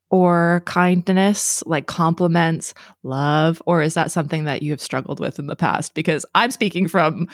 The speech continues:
my own <laughs> perspective here and this journey that I've been on in the last couple of years of, like, learning to love myself for the first time. I would say I have a much better relationship with receiving now than I have before.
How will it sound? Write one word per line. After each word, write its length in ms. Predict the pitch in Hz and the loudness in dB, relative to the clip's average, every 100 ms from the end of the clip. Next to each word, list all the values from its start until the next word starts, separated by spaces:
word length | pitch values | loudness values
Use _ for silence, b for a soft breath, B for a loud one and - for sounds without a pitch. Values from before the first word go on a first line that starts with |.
| B | B
my 220 | 165 175 151 | 0 2 4
own 240 | 175 190 | 2 2
<laughs> 60 | - | 0
perspective 540 | - 330 - - 339 | 0 -2 0 0 0
here 380 | 285 269 285 415 B B B 220 - | 2 2 0 0 B B B -10 0
and 460 | 202 185 175 165 - - | 2 2 0 -4 -8 -2
this 180 | 202 180 | -2 0
journey 400 | - 175 170 165 | 0 2 2 2
that 160 | 156 156 | 2 0
I've 160 | 151 | 0
been 140 | 170 160 | -2 -2
on 160 | 156 | -4
in 80 | 156 | -4
the 60 | 160 | -4
last 240 | 151 156 | -4 -4
couple 240 | - 156 156 | -6 -6 -6
of 80 | 151 | -4
years 280 | 151 165 | -2 -2
of, 120 | 147 - | -4 -6
like, 160 | - | -6
learning 260 | 147 147 143 | -4 -4 -4
to 60 | 143 | 0
love 220 | 143 147 | 0 0
myself 480 | 190 175 180 190 190 | -2 0 2 0 -2
for 80 | |
the 80 | 190 | -6
first 320 | - 190 196 | -2 -2 0
time. 400 | 208 202 202 208 - - | 2 2 2 0 -4 -4
I 100 | 175 | 0
would 140 | 170 170 | 0 -2
say 440 | 196 170 165 151 - | 0 2 2 0 0
I 80 | 190 | 0
have 120 | 185 | 2
a 60 | 175 | 2
much 320 | 185 - - - | 2 0 -6 -14
better 400 | 165 - 180 175 | -14 -2 2 2
relationship 680 | 170 175 175 - 165 170 170 | 0 0 -2 -2 -2 -2 -2
with 240 | 165 160 - | -6 -6 -6
receiving 840 | 160 170 - 190 208 233 269 302 _ - | -4 -4 0 2 2 2 0 -4 _ -6
now 640 | 170 160 175 233 339 392 - | 0 2 4 2 0 -2 -6
than 420 | 180 156 143 139 - | -4 -2 -2 -8 -4
I 80 | 104 | -4
have 280 | 151 98 - | -2 -6 -8
before. 500 | - - - - | -12 -10 -8 -10